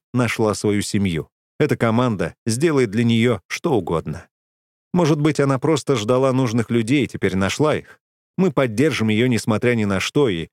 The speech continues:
в захватывающих победах, и в горьких поражениях. Мы разглядели её сквозь призму обидчиков и критиков и будем рядом с ней, чтобы отпраздновать хорошие времена, как сейчас. Как бы я ни жаловался сегодня, мне есть за что быть благодарным.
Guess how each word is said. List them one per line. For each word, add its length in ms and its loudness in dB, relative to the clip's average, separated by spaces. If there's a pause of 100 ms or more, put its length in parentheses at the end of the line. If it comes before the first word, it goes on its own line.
(120)
в 60 0
захватывающих 680 0
победах, 520 -2 (260)
и 80 0
в 80 0
горьких 360 0
поражениях. 680 -4 (360)
Мы 140 2
разглядели 520 2
её 160 2
сквозь 320 -2
призму 360 0
обидчиков 640 -2
и 60 0
критиков 560 -4 (320)
и 60 2
будем 260 2
рядом 280 2
с 100 -4
ней, 180 2
чтобы 300 0
отпраздновать 560 -2
хорошие 400 0
времена, 460 -2 (220)
как 160 0
сейчас. 540 -4 (680)
Как 160 0
бы 140 2
я 120 4
ни 100 2
жаловался 540 2
сегодня, 460 0
мне 160 2
есть 220 0
за 120 2
что 180 -2
быть 160 -2
благодарным. 720 -2